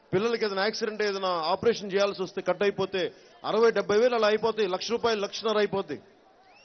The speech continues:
అలాంటిది ఇవన్నీ కలిసి వచ్చేలాగా మనం, ఎందుకంటే దారుణం, మనం ఊహించం ఇవన్నీ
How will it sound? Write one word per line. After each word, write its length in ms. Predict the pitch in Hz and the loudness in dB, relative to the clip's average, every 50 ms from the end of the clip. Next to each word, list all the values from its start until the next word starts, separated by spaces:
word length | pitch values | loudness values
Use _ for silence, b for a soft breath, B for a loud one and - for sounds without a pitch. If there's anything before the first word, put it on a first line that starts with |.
| - - - - | -20 -14 -10 -4
అలాంటిది 360 | 151 202 240 240 208 233 214 185 | 0 0 0 0 -2 -4 -2 0
ఇవన్నీ 220 | 202 226 240 247 208 170 - - | 0 0 0 -2 -4 -4 -4 -4
కలిసి 180 | 214 240 247 254 254 | -4 -4 -4 -6 -6
వచ్చేలాగా 500 | - - 240 220 214 208 208 214 208 175 135 127 - - - - - - - - | -2 0 2 2 4 2 2 2 0 0 -2 -4 -8 -16 -20 -20 -20 -20 -12 -6
మనం, 120 | 156 165 185 | -4 -4 -4
ఎందుకంటే 280 | 220 233 240 247 233 233 170 156 | 0 2 2 2 2 0 4 6
దారుణం, 260 | 190 202 233 220 220 214 | 6 6 6 6 2 0
మనం 100 | 202 190 175 214 | 0 0 2 4
ఊహించం 320 | 254 269 254 240 254 247 220 | 4 4 4 2 2 2 2
ఇవన్నీ 180 | 208 214 214 220 | 2 2 0 0